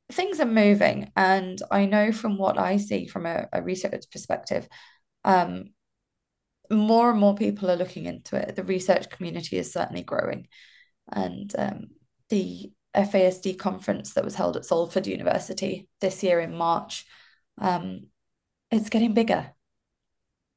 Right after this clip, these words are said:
And that's what, that's what we want to see. It's not just the same forty people in the room, you know, that, you know, we know all these people are working in this area.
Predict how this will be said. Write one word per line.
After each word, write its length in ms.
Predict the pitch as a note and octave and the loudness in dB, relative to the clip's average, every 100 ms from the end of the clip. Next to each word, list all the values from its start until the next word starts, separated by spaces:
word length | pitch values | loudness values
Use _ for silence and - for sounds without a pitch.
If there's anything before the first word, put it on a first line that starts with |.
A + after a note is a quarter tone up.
| - | -2
And 100 | A3 | 4
that's 220 | G3 - | 4 4
what, 220 | G3+ - - | 0 0 4
that's 220 | G#3+ G#3 | 4 4
what 120 | F#3+ | 2
we 80 | F#3+ | 2
want 200 | G3 F#3 | 0 0
to 80 | G3 | -4
see. 180 | G3+ E3+ | -2 -2
It's 220 | - - | -2 -4
not 340 | F#3+ G3 - | 4 4 4
just 300 | - G3 - | 0 -2 -2
the 80 | G3 | -6
same 580 | G3+ F3 E3+ D#3+ D#3+ - _ _ _ _ _ - | 0 0 0 -6 -12 -16 _ _ _ _ _ -10
forty 460 | - F#3+ F#3+ F3+ | 2 2 2 -4
people 400 | - F3 F3+ E3 | -2 -4 0 0
in 160 | - E3 | 0 -2
the 100 | D#3+ | -2
room, 380 | D#3+ D#3 D3+ D3+ | -2 -2 -4 -6
you 60 | |
know, 180 | D3+ D3+ | -4 0
that, 280 | D#3 D3 - - - _ _ _ | 2 0 -4 -20 -20 _ _ _
you 100 | - | -6
know, 80 | E3 | -4
we 100 | D#3+ | 0
know 220 | D#3+ D#3 | 0 0
all 80 | D3 | 0
these 200 | E3 D#3 | -4 -4
people 260 | D#3+ D#3 - | -6 0 0
are 100 | - | 2
working 300 | - - D3+ | -2 -2 -8
in 100 | D3 | -6
this 160 | D3+ | 0
area. 340 | - D#2 - | 2 2 0